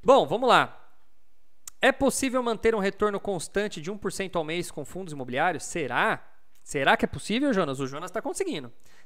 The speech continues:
tá? No último ano, vimos os fundos imobiliários de papel, tá? Aumentando os seus rendimentos e pagando acima de um por cento ao mês, tá? Ah, com isso, muitos investidores passaram a pegar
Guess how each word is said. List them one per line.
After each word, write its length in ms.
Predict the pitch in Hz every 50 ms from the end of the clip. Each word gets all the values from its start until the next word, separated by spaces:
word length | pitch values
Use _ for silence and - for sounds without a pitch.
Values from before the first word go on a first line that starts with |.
| -
tá? 260 | - 165 190 214 - - - - - - - - -
No 100 | 262 339
último 260 | 359 359 339 339 311
ano, 160 | 311 320 277
vimos 260 | 233 277 277 277 240
os 140 | 262 247 -
fundos 200 | - 233 233 202
imobiliários 400 | 214 233 220 214 208 202 190 165
de 80 | 175 -
papel, 560 | - - 247 - - - 190 185 208 240 262 - - - - -
tá? 280 | - 165 175 214 233 - - - - -
Aumentando 760 | - 190 233 254 254 233 - - 196 202 214 220 202 233 233 175
os 80 | 180 -
seus 160 | 233 220 190
rendimentos 440 | 208 220 180 190 185 185 196 190 -
e 40 |
pagando 400 | 190 - 202 175 160 165 180 180
acima 320 | 185 - - 185 180 185 180
de 140 | 151 156 190
um 80 | 202
por 160 | 196 - 202
cento 280 | - - 170 170 - 202
ao 60 | 220
mês, 420 | 208 185 185 165 131 - - - -
tá? 320 | - 147 156 180 185 - - - - - - - - -
Ah, 640 | 151 151 160 165 165 165 165 165 165 165 160 156 147 -
com 380 | - 254 277 269 254 226 226 240
isso, 340 | 254 285 285 - - - 185
muitos 500 | 170 185 208 233 277 277 - 294 214 220
investidores 640 | 240 202 196 185 - 240 214 175 170 180 220 214
passaram 460 | - - 233 196 - - 214 220 240
a 60 | 240 233
pegar 760 | - 233 220 180 180 185 196 214 233 240 - - - -